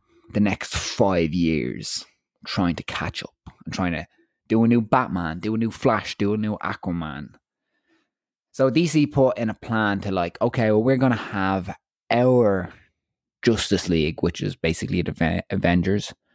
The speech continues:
Um, "we're gonna have that first, and then we're gonna do spin-off movies. So we're gonna use this movie to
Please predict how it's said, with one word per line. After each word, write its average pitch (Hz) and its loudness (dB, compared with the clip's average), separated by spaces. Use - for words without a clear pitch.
Um, 87 0
"we're 117 4
gonna 117 4
have 95 0
that 98 0
first, 90 -2
and 95 0
then 107 4
we're 95 2
gonna - -4
do - -12
spin-off - -14
movies. - -20
So 127 2
we're 127 4
gonna 131 6
use 120 4
this 110 0
movie 104 4
to - -8